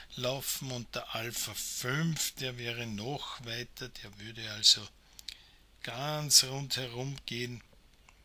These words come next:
bis hier zur Kraft fünf, das wäre jetzt hier der Alpha vier und der Alpha fünf. Also in diesem Sinne, weil wir ja die Winkel hier auftragen,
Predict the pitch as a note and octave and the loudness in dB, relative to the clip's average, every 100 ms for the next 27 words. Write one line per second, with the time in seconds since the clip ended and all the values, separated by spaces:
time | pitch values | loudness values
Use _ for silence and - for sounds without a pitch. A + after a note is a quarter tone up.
0 | - - - - - - A2+ A#2+ - - | -16 -16 -18 -20 -20 -12 -4 4 4 4
1 | G#2 A2+ A2+ G#2+ - G#2+ G#2 - - G#2 | 0 -6 -6 -6 -6 -8 -8 -6 -6 -6
2 | A#2+ - - - - G#2 G#2 G2+ - - | -6 -8 2 2 2 -2 -6 0 0 0
3 | A2 G#2 G#2 G#2+ G2 - - - - - | -4 -6 -8 -6 -8 -8 -10 -8 -10 -10
4 | A2 G2+ G2+ - A2+ A2 G#2 - A2+ - | -12 -12 -12 -12 -8 -6 -4 -4 0 0
5 | G#2 G2 - - - - - - - - | 0 -4 -6 -8 -10 -12 -10 -8 -8 -8
6 | - - - - C3+ C3 D3 C#3 E3 D#3+ | -10 -12 -16 0 10 12 12 10 6 8
7 | D#3 - D#3 A#3+ B3+ F3 D3+ D3 D#3 D3+ | 10 10 10 8 8 8 6 6 6 8
8 | C#3+ B2+ A#2+ D3 A#2+ C#3 G3 - D#3+ - | 6 4 2 0 2 4 4 4 0 2
9 | C#3+ A2 C3 - - C3 D3 D#3 | 0 2 0 -2 2 2 2 0